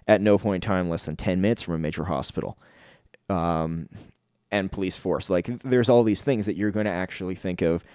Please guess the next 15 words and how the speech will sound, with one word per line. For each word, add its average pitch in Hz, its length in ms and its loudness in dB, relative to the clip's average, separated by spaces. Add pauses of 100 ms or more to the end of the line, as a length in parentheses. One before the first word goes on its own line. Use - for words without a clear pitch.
(280)
if 104 140 2
you're 113 120 2
living 110 280 4
out 98 160 0
in 78 60 -8
the 95 80 -2
bush, 117 600 8
um, 92 500 -6 (280)
out 95 260 0 (300)
in 120 120 -2
the 101 60 -4
boonies, 95 520 -2
or, 92 180 6
you 92 140 4
know, 85 120 4